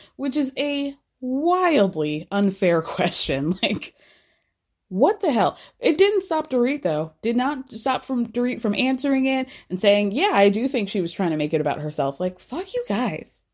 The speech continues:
Fuck you guys. 'Cause at this point, y'all have seen how everybody reacted to Kyle denying, um,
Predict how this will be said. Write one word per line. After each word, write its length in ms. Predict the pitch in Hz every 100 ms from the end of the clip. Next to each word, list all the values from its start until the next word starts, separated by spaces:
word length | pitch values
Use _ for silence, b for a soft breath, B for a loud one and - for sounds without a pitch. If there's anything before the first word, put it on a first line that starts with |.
| _ b b b b b b
Fuck 280 | 247 440 508
you 100 | 466
guys. 220 | 170 147 180
'Cause 180 | 339
at 140 | 403 392
this 180 | 571 -
point, 400 | 453 403 349 _ b b b _
y'all 340 | 214 320 440 427
have 120 | 285
seen 360 | 254 254 254
how 180 | 233 208
everybody 440 | 185 214 233 247 240
reacted 580 | 226 214 208 220 208
to 260 | - 208 196
Kyle 560 | - 196 180 180 180 180
denying, 800 | 185 180 160 165 170 175 175 -
um, 500 | 180 170 160 160 -